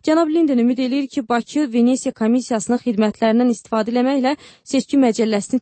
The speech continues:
təkmilləşdirəcək. AŞPA prezidenti bir qrup azərbaycanlı və erməni ziyalısını Xankəndi, İrəvan və Bakıya müştərək səfərində alqışlayıb. Rene van der Lindenin sözlərinə görə Azərbaycanın iqtisadi inkişafı da onu heyran eləyib, amma Azərbaycan Avropa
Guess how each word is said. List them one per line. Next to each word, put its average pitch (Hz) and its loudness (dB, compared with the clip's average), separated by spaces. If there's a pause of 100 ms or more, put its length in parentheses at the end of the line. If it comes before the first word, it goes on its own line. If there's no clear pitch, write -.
təkmilləşdirəcək. 196 0 (280)
AŞPA - -2
prezidenti 294 0
bir 262 0
qrup 247 -2
azərbaycanlı 233 0
və 226 0
erməni 233 0
ziyalısını 220 -4
Xankəndi, 226 -2
İrəvan 226 0
və 220 -4
Bakıya 226 -2
müştərək 226 -2
səfərində 202 -2
alqışlayıb. 165 -6 (420)
Rene 285 4
van 277 0
der 277 0
Lindenin 294 0
sözlərinə 254 0
görə 233 0
Azərbaycanın 233 0 (260)
iqtisadi 262 -2
inkişafı 269 -2
da 269 0
onu 220 2
heyran 202 -2
eləyib, 247 -2
amma 226 2
Azərbaycan 226 0 (240)
Avropa 247 -2